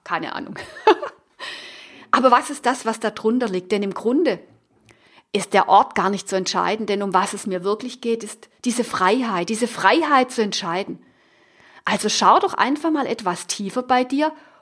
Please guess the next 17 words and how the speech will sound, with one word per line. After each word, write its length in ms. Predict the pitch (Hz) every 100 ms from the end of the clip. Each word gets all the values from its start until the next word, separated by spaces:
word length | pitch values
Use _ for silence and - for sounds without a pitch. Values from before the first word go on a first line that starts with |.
| _
um 160 | 202 202
was 300 | 190 - -
geht 300 | 202 226 240
es? 220 | 170 -
Wenn 140 | 220 254
du 80 |
hinter 320 | 254 302 415 381
die 160 | 233
Äußerlichkeiten 920 | - 175 240 262 254 - 233 226 247 254
schaust, 600 | 254 202 226 339 - - - - -
wo 140 | 202 220
du 100 | 220
mehrere, 640 | 208 180 185 262 262 254
anscheinend 600 | - 226 359 240 170 170
mehrere 480 | 180 - 233 240 226
Visionen 500 | 208 - 214 202 226
hast, 220 | 220 220